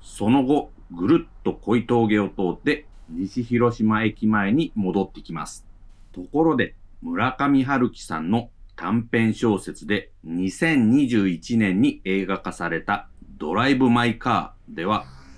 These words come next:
撮影で広島の高速道路が使用されました。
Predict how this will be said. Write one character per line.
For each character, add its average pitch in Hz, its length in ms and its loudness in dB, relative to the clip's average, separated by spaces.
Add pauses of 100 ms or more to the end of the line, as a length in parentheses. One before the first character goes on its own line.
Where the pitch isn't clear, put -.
撮 - 460 -4
影 135 200 4
で 143 260 -4 (240)
広 123 400 -4
島 131 240 4
の 123 120 4
高 110 300 -2
速 139 280 -2
道 135 200 2
路 117 220 4
が 170 220 -2
使 - 220 -4
用 101 160 2
さ 95 100 -4
れ 90 80 -2
ま 90 140 -2
し - 80 -12
た。 - 160 -10